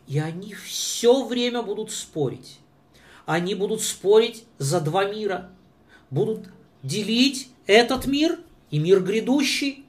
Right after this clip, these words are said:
Олам Аба. И они будут всё время, всё время один над другим одерживать победы. И никогда они не будут равными. То один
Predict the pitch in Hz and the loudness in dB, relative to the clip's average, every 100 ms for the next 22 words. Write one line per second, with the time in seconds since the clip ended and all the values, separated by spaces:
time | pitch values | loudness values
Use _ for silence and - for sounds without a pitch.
0 | - 170 190 196 214 226 247 262 - _ | -8 -2 -2 -2 -2 0 0 -2 -10 _
1 | _ _ _ _ _ _ _ _ - - | _ _ _ _ _ _ _ _ -20 -20
2 | - - 151 185 202 190 254 254 - 247 | -20 -8 -4 -2 -2 -2 -2 -4 -2 0
3 | 240 247 277 294 311 339 - _ _ _ | 2 2 2 2 -2 -4 -10 _ _ _
4 | - 190 208 277 302 - 185 151 170 269 | -6 -4 0 0 -2 -2 -2 -2 -2 -2
5 | 330 - 185 226 160 156 208 147 185 226 | -2 -8 -2 0 0 -2 -2 -2 -2 0
6 | 311 339 - _ _ _ _ 165 165 208 | 0 -4 -10 _ _ _ _ -6 2 4
7 | 214 185 262 254 254 247 269 330 330 320 | 4 2 -2 -2 0 0 0 -2 -4 -6
8 | - - - _ _ _ _ _ _ _ | -14 -20 -20 _ _ _ _ _ _ _
9 | _ - - - 220 254 262 247 190 277 | _ -20 -20 -6 0 2 4 4 6 6
10 | 311 294 285 277 262 302 254 269 277 269 | 6 0 -4 -2 -2 -2 0 2 4 2
11 | 269 269 302 359 - _ _ _ _ _ | -4 -8 -8 -12 -20 _ _ _ _ _
12 | _ _ _ _ _ 254 262 254 233 285 | _ _ _ _ _ 2 4 4 2 -2
13 | 302 | -2